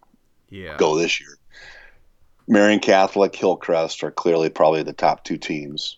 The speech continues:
Speaker 1: Yeah.
Speaker 2: Is Kankakee knock one of those two off or both off?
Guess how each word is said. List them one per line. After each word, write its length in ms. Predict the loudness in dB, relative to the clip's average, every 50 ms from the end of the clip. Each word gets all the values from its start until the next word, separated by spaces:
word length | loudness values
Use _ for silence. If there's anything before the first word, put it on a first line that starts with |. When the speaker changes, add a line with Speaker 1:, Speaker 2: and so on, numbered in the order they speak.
| _
Speaker 1:
Yeah. 240 | -20 -20 -18 -16 -12 -12
Speaker 2:
Is 220 | -12 -12 -12 -16 -20 _ _ _ -20 -20 -12 -2
Kankakee 880 | 0 0 0 0 -2 -6 -6 -2 0 2 2 2 2 0 -2 -4 -8 _ _ _ _ _ _ _ _ _ _ _ _ _ _ _ _ _ _ _ _ _ _ _ _ _ _ _ _
knock 360 | -2 0 0 0 0 0 0
one 100 | 0 0
of 60 | 0 0
those 180 | 0 -2 -2
two 220 | -4 -4 -2 0 0
off 280 | 2 0 0 0 0 2
or 160 | 2 2 4
both 280 | 4 4 2 2 0
off? 360 | -2 -6 -6 -6 -8 -12 -20